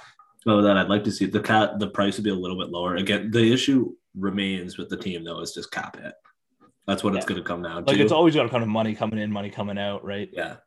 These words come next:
Speaker 1: If I look at cheaper ones, like, Justin Braun would be a decent idea. Like, he's at one point eight right now. He's a U F A at the end of the year.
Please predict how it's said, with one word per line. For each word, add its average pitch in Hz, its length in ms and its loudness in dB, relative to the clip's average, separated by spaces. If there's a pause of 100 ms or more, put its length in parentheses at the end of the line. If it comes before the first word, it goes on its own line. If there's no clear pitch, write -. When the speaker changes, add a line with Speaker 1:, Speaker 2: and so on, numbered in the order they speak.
(160)
Speaker 1:
If 107 120 -4
I 113 40 2
look 127 180 2
at - 100 0
cheaper 104 440 -2
ones, 107 280 -2
like, 87 160 -6
Justin 95 320 -4
Braun 82 500 -6 (200)
would 95 120 -4
be 98 140 4
a 92 60 -2
decent 98 380 -2
idea. 95 520 -2 (280)
Like, 90 160 -4
he's 92 100 -4
at 98 160 2
one 95 220 -2
point 92 240 -4
eight 87 140 -8
right 90 140 -6
now. 87 140 -6
He's 87 140 -4
a 90 60 -2
U 92 180 0
F - 100 -4
A 90 80 -2
at 85 80 -6
the 92 100 -4
end 87 120 -6
of 82 40 -10
the 85 80 -2
year. 85 500 -2